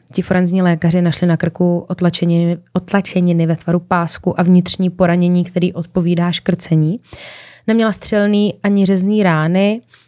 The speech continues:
a takhle to tělo už fakt jako bylo v hodně velkým jako stádiu rozkladu, ale byli nějak schopni jako zjistit, že jsem jako bránila, že tam,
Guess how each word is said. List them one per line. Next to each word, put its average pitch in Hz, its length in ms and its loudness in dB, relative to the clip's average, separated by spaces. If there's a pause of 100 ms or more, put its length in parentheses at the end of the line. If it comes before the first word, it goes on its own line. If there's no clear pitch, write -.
(280)
a 180 640 2 (1120)
takhle 180 260 0
to 175 100 -4
tělo 180 240 0
už - 160 -8
fakt - 340 -6
jako 175 200 -6
bylo 165 220 0
v 156 40 -2
hodně 160 320 -2 (140)
velkým 165 340 -6
jako 160 160 -8
stádiu 165 380 -2
rozkladu, 170 400 -2
ale 175 120 2
byli 180 220 0
nějak 180 280 -2
schopni 180 380 0
jako 175 180 2
zjistit, 185 480 0 (440)
že 175 540 0 (720)
jsem 185 340 0
jako 180 220 -2
bránila, 170 580 0
že 160 120 0
tam, 170 180 -2